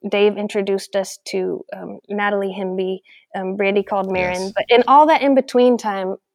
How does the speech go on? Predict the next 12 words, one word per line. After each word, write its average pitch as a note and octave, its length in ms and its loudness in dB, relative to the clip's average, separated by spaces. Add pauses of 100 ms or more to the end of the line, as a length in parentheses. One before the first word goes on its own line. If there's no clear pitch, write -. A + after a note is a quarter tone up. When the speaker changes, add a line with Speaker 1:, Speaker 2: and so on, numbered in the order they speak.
(180)
Speaker 1:
we A#3 180 6
had A3 140 2
talked A3 340 -2
to, G#3 340 4 (760)
I G#3+ 120 0
don't G3+ 160 -2
know, F#3+ 260 -6 (560)
between A#3 400 4
us, G3+ 160 -4
sixty - 440 0
different A3 300 -2
people G3+ 480 -2